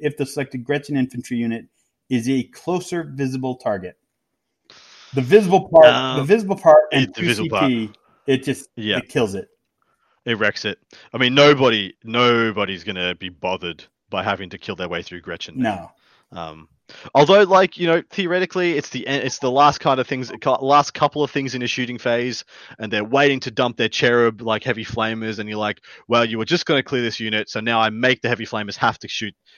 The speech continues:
Speaker 2: you know, the Gretchen instead." That's, that's where it can be cool. But the application, it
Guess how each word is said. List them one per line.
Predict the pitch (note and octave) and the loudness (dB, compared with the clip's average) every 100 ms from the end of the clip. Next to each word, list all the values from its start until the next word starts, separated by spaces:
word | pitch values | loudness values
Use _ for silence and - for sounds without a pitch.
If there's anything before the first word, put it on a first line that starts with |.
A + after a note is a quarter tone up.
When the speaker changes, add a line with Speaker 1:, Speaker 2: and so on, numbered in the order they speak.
| - | -12
Speaker 2:
you | G#2+ | -8
know, | F#2+ | -8
the | G2 | -6
Gretchen | G2 - F#2 | -8 -8 -12
instead." | E2+ - D#2+ | -14 -14 -4
That's, | B2 - - | -2 -2 0
that's | D3+ C#3 - | 2 2 0
where | C3 | 0
it | A2+ | 0
can | A#2 | -2
be | F#2+ | -12
cool. | F2 F2 D#2+ _ - _ - | -14 -14 -16 _ -20 _ 2
But | C3 - _ _ _ | 4 2 _ _ _
the | D3 C#3+ | 0 4
application, | C#3+ - D3+ D3 C#3+ E3+ | 4 4 4 4 4 4
it | D3+ | 2